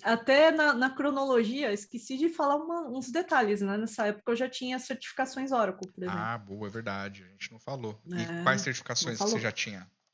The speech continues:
Speaker 2: Conta pra gente.
Speaker 1: Eu já tinha O C A do dez G, O C P do dez G,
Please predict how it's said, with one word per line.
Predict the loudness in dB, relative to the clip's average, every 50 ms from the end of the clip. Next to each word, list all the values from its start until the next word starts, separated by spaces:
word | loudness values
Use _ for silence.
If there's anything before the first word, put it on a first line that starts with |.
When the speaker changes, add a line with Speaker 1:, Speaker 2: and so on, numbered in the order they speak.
| _ _ _
Speaker 2:
Conta | _ _ _ -20 -20
pra | -18 _ -12 -12
gente. | -10 -12 -14 -14 -12 -12 -12 -12 _ _ _ _ _ _ _ _ _ _ _
Speaker 1:
Eu | -2 0 2 4
já | 4 2
tinha | 2 2 2 4 6 6 6 6 6 4
O | 4 2
C | 2 4 4 6
A | 6 6 6 6
do | 4 2
dez | 2 2 2 2 2
G, | 2 2 2 4 4 2 2 0 -2 -4 -2
O | -2 -2
C | -2 -2 -2
P | 0 2 2
do | 2 2 0
dez | 0 0 0 0
G, | 0 2 2 2 2 0 -2 -4 -8 -12